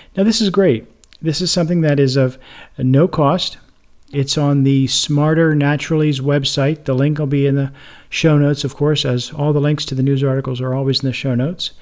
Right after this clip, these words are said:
But it's trying to combine some science and some nutrition and some really tasty foods.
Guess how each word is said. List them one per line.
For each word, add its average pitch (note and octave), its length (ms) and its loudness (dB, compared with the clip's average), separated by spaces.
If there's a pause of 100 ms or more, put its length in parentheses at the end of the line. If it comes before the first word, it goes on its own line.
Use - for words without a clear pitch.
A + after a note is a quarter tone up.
(760)
But D3 280 2
it's E3 260 -4
trying F3+ 400 0
to F#3 200 2
combine F3 460 0
some F3 160 -4
science D#3 560 0
and E3+ 120 -2
some F3+ 180 -2
nutrition E3 580 0
and D3 200 2
some C#3 300 0
really D3+ 280 0
tasty D3+ 720 -2 (360)
foods. D3+ 680 0